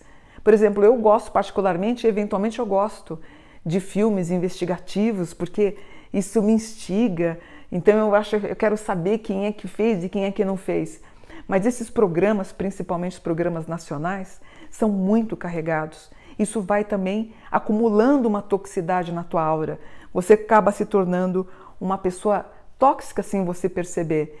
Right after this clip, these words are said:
E tudo isso é um veneno pra tua alma. Portanto, cerque-se do que é bom, do que é bonito. Quantas vezes você deve ter ido pra um profundo desconhecido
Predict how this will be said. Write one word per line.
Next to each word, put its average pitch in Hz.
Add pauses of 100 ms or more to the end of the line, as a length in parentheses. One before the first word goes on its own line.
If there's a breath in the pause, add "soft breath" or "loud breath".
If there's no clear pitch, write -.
(140)
E 208
tudo 240
isso 320
é -
um 240
veneno 196
pra 175
tua 175
alma. 156 (260 loud breath)
Portanto, 226
cerque-se 226
do 180
que 185
é 190
bom, 185 (340 loud breath)
do 170
que 202
é 196
bonito. 180 (560 loud breath)
Quantas 220
vezes 160
você 180
deve 180
ter 175
ido 165
pra 170
um 180
profundo 185
desconhecido 175